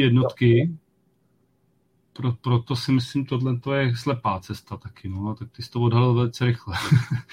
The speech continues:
Speaker 2: Je tam, eh, třeba další, další věc, kterou, a ty jsi to teď tady trošku pojmenoval,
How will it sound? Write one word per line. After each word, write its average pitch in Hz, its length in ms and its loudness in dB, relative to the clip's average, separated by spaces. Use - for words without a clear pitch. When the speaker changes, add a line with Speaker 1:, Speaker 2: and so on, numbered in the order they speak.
Speaker 2:
Je 120 80 2
tam, 170 240 8
eh, 147 360 8
třeba 156 260 4
další, 160 400 4
další 143 340 2
věc, 143 380 4
kterou, 143 720 4
a 147 220 -8
ty - 140 -14
jsi - 80 -10
to 147 80 -2
teď 143 140 -4
tady 151 140 0
trošku 143 260 -6
pojmenoval, 127 720 2